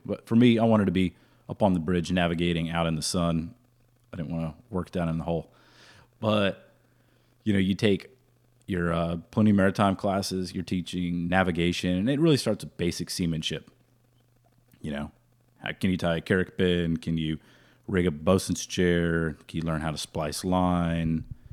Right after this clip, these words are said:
And do all these things because you're gonna come in as an entry level. You're a cadet. You're pretty much, you're not even an able-bodied seaman. So for people that don't understand it, let's say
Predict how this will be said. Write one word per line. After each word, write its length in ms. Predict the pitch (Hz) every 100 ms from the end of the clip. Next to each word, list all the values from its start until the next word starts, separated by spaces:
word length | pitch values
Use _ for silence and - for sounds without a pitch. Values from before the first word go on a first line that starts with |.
| - - -
And 120 | 101
do 140 | 127
all 80 | 117
these 180 | 107 101
things 480 | 104 98 98 - - _ _ _
because 400 | 104 87 95 85
you're 80 | 92
gonna 140 | 104
come 220 | 98 110 98
in 120 | 104
as 180 | 85 82
an 120 | 82
entry 300 | 92 - 98
level. 480 | 98 92 95 90 - _ _ _ _
You're 120 | - 98
a 40 |
cadet. 600 | - 82 85 92 - - _ _ -
You're 200 | 85 82
pretty 220 | - 95
much, 200 | 90 - - _ _
you're 160 | 95 98
not 220 | 95 87
even 400 | 87 85 80 76 _ -
an 120 | 80
able-bodied 640 | - 90 90 80 85 82 80
seaman. 420 | - 85 87 90
So 140 | -
for 80 | 110
people 200 | 107 110
that 60 | 95
don't 140 | 90
understand 380 | 85 80 85 85
it, 120 | 80 -
let's 120 | -
say 200 | 98